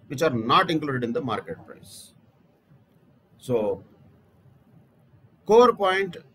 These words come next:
as a conceptual thing in the understanding of concept of externalities is they are caused by somebody else, but effect is on completely different people or group of people. So cause and effect is not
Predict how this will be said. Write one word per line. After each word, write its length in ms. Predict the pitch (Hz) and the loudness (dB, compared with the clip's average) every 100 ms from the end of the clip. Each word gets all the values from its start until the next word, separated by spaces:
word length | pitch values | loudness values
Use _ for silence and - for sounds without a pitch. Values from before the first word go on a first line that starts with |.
| _ - - | _ -18 -6
as 200 | 131 127 | -4 -4
a 40 | |
conceptual 760 | - 151 170 202 - 180 170 165 - _ - | -2 -2 0 -4 -4 -6 -6 -8 -18 _ -8
thing 320 | 160 165 - - | -6 -6 -10 -8
in 200 | 131 143 | -6 -4
the 240 | 135 101 - _ _ _ - | -4 -6 -14 _ _ _ -8
understanding 540 | 123 139 - 147 143 | -4 -4 -2 -4 -2
of 220 | 139 135 - | -2 -4 -4
concept 360 | 135 120 113 | -4 -4 -8
of 120 | 127 | -4
externalities 600 | 120 - 131 127 113 113 | -6 -6 -8 -6 -6 -8
is 260 | 147 113 92 - _ _ _ _ _ _ _ _ | -8 -10 -12 -20 _ _ _ _ _ _ _ _
they 80 | 120 | -4
are 80 | 120 | -4
caused 420 | - 135 139 156 | 0 2 2 2
by 100 | 170 | 0
somebody 380 | 160 165 160 175 | 0 -2 -2 -4
else, 340 | 202 - - - _ _ _ _ - | -6 -10 -18 -20 _ _ _ _ -10
but 180 | 117 127 | -6 -4
effect 300 | 123 135 147 | -4 -4 -6
is 120 | 123 | -4
on 260 | 185 226 - _ _ _ _ - | -2 -4 -8 _ _ _ _ -4
completely 680 | 131 127 123 131 165 214 - _ _ 110 - | -4 -4 -8 -6 -6 -8 -12 _ _ -12 -8
different 480 | 131 170 175 185 190 120 - - | -6 -4 -4 -4 -8 -12 -14 -12
people 340 | 139 135 170 | -10 -6 -2
or 160 | 135 127 | -2 -4
group 260 | 107 104 | -8 -6
of 160 | 92 - | -8 -10
people. 220 | 73 - - _ _ _ _ _ _ _ _ _ _ _ _ _ _ _ | -18 -20 -20 _ _ _ _ _ _ _ _ _ _ _ _ _ _ _
So 140 | - 120 | -10 -4
cause 260 | 156 165 | 2 2
and 140 | 170 147 | 2 0
effect 280 | 135 139 147 | -4 -6 -8
is 140 | 120 | -6
not 340 | 117 135 - | -4 -4 -8